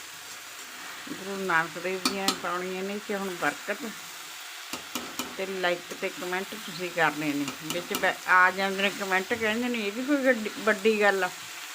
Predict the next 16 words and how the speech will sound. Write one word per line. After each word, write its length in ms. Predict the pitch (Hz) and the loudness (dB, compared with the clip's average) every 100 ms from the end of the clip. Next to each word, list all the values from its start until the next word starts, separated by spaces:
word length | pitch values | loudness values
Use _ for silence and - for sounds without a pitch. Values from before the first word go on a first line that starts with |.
| - - - - - - 175 | -10 -8 -8 -6 -6 -6 6
ਦਾਲ 340 | 175 160 175 | 10 12 10
ਬਣਾਉਣੀ 420 | 180 202 240 233 190 | 8 8 8 6 4
ਜਾਂ 160 | 190 185 | 2 4
ਸਬਜ਼ੀ 380 | 196 151 151 170 | 2 2 0 -2
ਬਣਾਉਣੀ, 440 | 170 196 214 202 170 - - - - - - - - - - | 0 0 0 -2 -6 -12 -12 -12 -12 -12 -12 -12 -12 -10 -4
ਵੱਡੀ 440 | 160 175 165 214 | 2 2 4 2
ਨਹੀਂ 240 | 220 175 151 | 4 4 4
ਹੈਗੀ।" 300 | 151 151 190 - - - - - - - - - - - - - | 4 2 0 -6 -6 -14 -14 -14 -14 -12 -12 -10 -10 -10 -10 -4
ਹੁਣ 180 | 202 214 | 2 4
ਅਸੀਂ 220 | 208 240 | 2 0
ਵੀ 100 | 240 | 0
ਤਾਂ 140 | 269 254 | 2 2
ਵੀਡੀਓ 360 | 233 214 240 | 2 4 4
ਤੋਂ 200 | 262 262 | 4 0
ਬਣਾ 360 | 247 220 226 254 | 0 2 6 6
ਬਣਾ 260 | 254 233 | 6 4